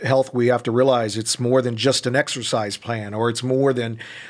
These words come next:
than just a, uh, fad diet, but it must become literally a way of life. It has to be ingrained in, in a daily experience. So, Akeem, I, I, I know you take holistic approach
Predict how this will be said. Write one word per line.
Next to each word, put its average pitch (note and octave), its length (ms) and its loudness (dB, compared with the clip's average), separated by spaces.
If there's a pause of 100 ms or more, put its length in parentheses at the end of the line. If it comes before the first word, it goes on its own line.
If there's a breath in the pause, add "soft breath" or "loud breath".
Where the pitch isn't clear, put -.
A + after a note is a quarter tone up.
(100)
than B2+ 220 0
just C3+ 360 4
a, A#2+ 300 4
uh, A2+ 320 0
fad B2+ 460 0
diet, A#2+ 420 2
but A#2+ 160 0
it B2 160 -2
must C3+ 260 0
become B2+ 540 -2 (420 loud breath)
literally C#3 760 4
a B2 100 -2
way A#2+ 280 2
of G#2 160 -4
life. A#2 720 -2
It B2+ 160 -4
has B2 320 -2
to C3 100 -2
be A#2+ 180 -2
ingrained A#2+ 600 -2
in, A#2 280 -4 (460 loud breath)
in C#3 160 0
a A#2+ 80 0
daily B2+ 560 2 (760)
experience. C3+ 600 0
So, E3+ 140 4
Akeem, A3+ 220 2
I, A#3+ 140 2
I, A3 260 -2
I G3 40 4
know A3+ 180 4
you A#3+ 120 2
take D#3+ 400 0
holistic D3 460 2
approach C3 560 2